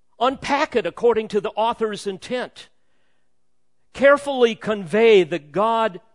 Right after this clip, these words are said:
intended meaning of the text, knowing full well that it will radically differ with many of the ignorant, self-serving, heretical opinions of some people in your audience.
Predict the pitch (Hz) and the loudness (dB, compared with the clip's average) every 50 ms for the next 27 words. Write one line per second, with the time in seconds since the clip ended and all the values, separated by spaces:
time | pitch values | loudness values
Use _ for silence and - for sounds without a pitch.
0 | _ _ _ _ _ _ _ _ _ _ 190 196 - - - 233 240 240 220 208 | _ _ _ _ _ _ _ _ _ _ -8 -8 -8 -4 0 0 0 0 0 -4
1 | 202 156 165 185 190 196 214 247 247 247 233 214 196 185 175 147 170 165 - - | -6 -8 -10 -10 -8 -6 -4 -4 -4 -2 -2 -2 -2 -2 -4 -6 -6 -12 -8 -6
2 | 202 220 190 - - - - - - - _ _ _ _ _ _ _ _ _ _ | -4 -4 -6 -8 -12 -16 -18 -18 -20 -20 _ _ _ _ _ _ _ _ _ _
3 | _ _ _ _ _ _ _ _ 165 185 220 262 285 269 254 - - - 254 277 | _ _ _ _ _ _ _ _ -2 2 2 4 4 2 0 -2 -8 -6 -4 -2
4 | 285 285 262 196 190 180 170 175 196 214 185 196 185 202 208 196 185 180 170 156 | -2 -2 -2 0 2 2 4 2 2 0 0 0 0 0 -2 0 -4 -4 -4 -4
5 | 156 156 165 185 220 262 285 302 302 - - - 269 277 269 233 208 165 151 147 | -6 -2 0 2 2 2 2 0 -2 -4 -6 -10 -8 -8 -8 -8 -10 -14 -10 0
6 | 180 226 220 - - 139 117 98 95 - _ _ _ _ _ _ _ _ _ _ | 2 2 2 2 -4 -8 -10 -10 -10 -14 _ _ _ _ _ _ _ _ _ _
7 | _ _ _ _ 160 180 170 - 165 190 214 233 240 240 247 202 196 196 165 139 | _ _ _ _ -6 -6 -6 -6 -6 -4 -2 -2 -2 -2 -2 0 0 -2 0 -2
8 | 165 151 147 - _ 208 240 269 233 262 269 269 285 294 302 320 311 - - - | -6 -6 -6 -6 _ -6 -6 -6 -6 -6 -6 -4 -2 -2 -2 -4 -6 -10 -18 -20
9 | _ _ _ _ _ - - - 226 233 254 247 - - - - 214 196 202 190 | _ _ _ _ _ -16 -10 -4 -2 -2 -2 -4 -6 -10 -8 -4 -2 -2 -2 -2
10 | 175 214 214 220 208 - _ _ - 185 175 170 202 220 247 247 - - 240 220 | -2 -6 -6 -6 -10 -14 _ _ -4 -4 0 2 2 2 2 0 -2 -2 -2 -2
11 | - _ _ - 196 - - - 262 277 240 202 190 196 208 165 156 190 175 - | -4 _ _ -6 -6 -6 -4 -4 -4 -4 -2 -4 -6 -6 -8 -8 -10 -10 -10 -6
12 | - 233 247 240 180 208 196 - 196 190 190 190 202 214 214 190 214 240 277 277 | -6 -6 -6 -6 -8 -10 -8 -6 -6 -6 -6 -4 -4 -4 -4 -2 -4 -4 -4 -4
13 | 220 160 127 101 - - - - | -6 -8 -8 -10 -12 -20 -20 -20